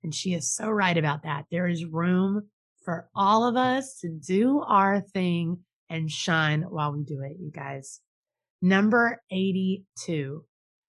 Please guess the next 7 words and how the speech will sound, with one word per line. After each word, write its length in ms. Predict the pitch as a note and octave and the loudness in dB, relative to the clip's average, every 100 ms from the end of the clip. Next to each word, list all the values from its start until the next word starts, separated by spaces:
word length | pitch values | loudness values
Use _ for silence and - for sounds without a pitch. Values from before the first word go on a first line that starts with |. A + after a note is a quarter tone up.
| _ | _
from 200 | G#3+ F#3+ | 0 0
sales 540 | - G#3 G#3 G#3+ A#3 - | 0 0 4 2 0 -2
and 200 | G3+ F#3 | 0 2
business 420 | F3 F3 F#3 F#3 | 0 0 -2 -2
strategist, 720 | - E3+ D#3 D3+ D#3 D#3 - _ | -4 -4 -2 -2 -2 -4 -8 _
Annabelle 640 | E3 E3+ F3 F#3 F#3 F#3+ G3+ | -2 0 2 2 2 0 -2
Bahan. 640 | D#3 D#3 D#3 C#3 C#3 C3+ | -8 -4 -4 -4 -6 -8